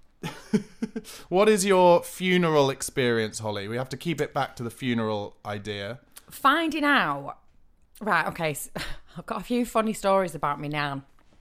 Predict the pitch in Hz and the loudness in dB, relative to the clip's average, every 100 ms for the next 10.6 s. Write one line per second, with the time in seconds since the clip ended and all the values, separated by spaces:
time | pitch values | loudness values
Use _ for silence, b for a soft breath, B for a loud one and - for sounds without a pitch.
0 | - - 135 131 190 135 226 233 262 277 | -16 -8 -2 0 0 0 0 -2 0 2
1 | 269 233 185 175 165 156 156 160 208 214 | 2 4 2 2 -4 -4 -2 2 4 4
2 | 165 180 170 160 135 143 131 131 127 120 | 2 2 2 2 4 4 4 4 4 6
3 | 123 113 117 120 127 - - 147 139 139 | 4 4 2 0 0 0 2 0 4 8
4 | 240 233 202 170 151 135 127 127 110 104 | 8 8 6 4 4 2 2 0 -2 -4
5 | - B B B B B - 190 285 302 | -10 B B B B B -10 2 4 6
6 | 285 233 196 202 214 185 165 151 139 202 | 4 2 -2 -4 -4 -4 -2 -2 -2 -2
7 | 214 247 240 220 - - - - - 196 | -2 0 0 0 -6 -10 -14 -10 -6 -4
8 | 190 180 170 175 - - 160 147 - - | -4 -4 -8 -12 -20 -8 -6 -6 -8 -6
9 | 139 131 127 123 127 - - - - 160 | -4 -4 -4 -8 -12 -16 -20 -20 -14 -6
10 | 185 208 - 190 160 | -4 -4 -6 -8 -8